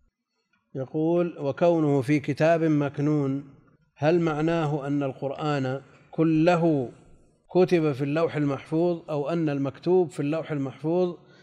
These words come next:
ذكر القرآن، وأنه سينزل وسيكون كذا وكذا؟"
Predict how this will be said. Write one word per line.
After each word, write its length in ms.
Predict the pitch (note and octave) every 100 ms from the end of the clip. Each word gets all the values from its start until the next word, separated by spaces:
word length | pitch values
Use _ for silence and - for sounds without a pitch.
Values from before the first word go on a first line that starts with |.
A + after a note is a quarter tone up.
| _ -
ذكر 340 | C#3 E3+ - D#3
القرآن، 680 | C3+ C#3+ C#3 C#3 B2+ A#2+ A#2 - -
وأنه 440 | B2 C#3 D3+ C#3+
سينزل 540 | C3 C#3+ C#3+ F3 D#3+ D3+
وسيكون 640 | C3 B2+ C3 B2 E3 C#3
كذا 260 | C#3+ D3 B2+
وكذا؟" 480 | A#2+ - A2+ G#2+